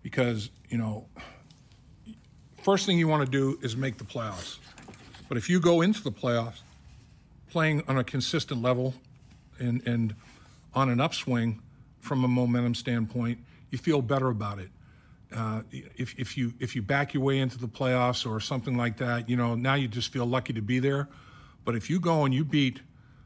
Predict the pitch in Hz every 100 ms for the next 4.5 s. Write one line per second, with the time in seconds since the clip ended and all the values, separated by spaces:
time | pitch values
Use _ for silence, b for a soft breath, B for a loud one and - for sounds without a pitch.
0 | b 120 110 107 101 - - - 113 -
1 | 147 131 117 135 117 135 113 117 127 135
2 | 143 139 - B B - 123 120 - 127
3 | 131 127 - B B - 135 127 117 113
4 | - 135 131 131